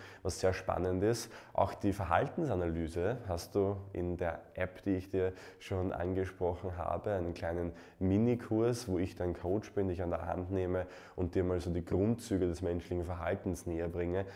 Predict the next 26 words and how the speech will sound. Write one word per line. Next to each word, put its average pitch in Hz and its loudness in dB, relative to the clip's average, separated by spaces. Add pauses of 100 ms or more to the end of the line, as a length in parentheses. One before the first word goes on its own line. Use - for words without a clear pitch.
(120)
Also 92 2
auch 92 -4
das 82 -4
kann 95 -2
vielleicht 92 -2
interessant 90 -4
sein. 104 -2 (340)
Den 87 4
Link 98 2
dazu 98 -2
findest 90 -2
du 87 2 (800)
ohnehin 95 4
in 98 4
der, 87 -2 (340)
ähm, 85 -2
Videobeschreibung 98 2 (240)
zu 87 -4
unserem 85 0
kostenlosen 87 -2 (160)
Coach, 107 0
den's, 98 -2 (260)
äh, 92 -2
zur 92 0
Verfügung 92 0
gibt. - -2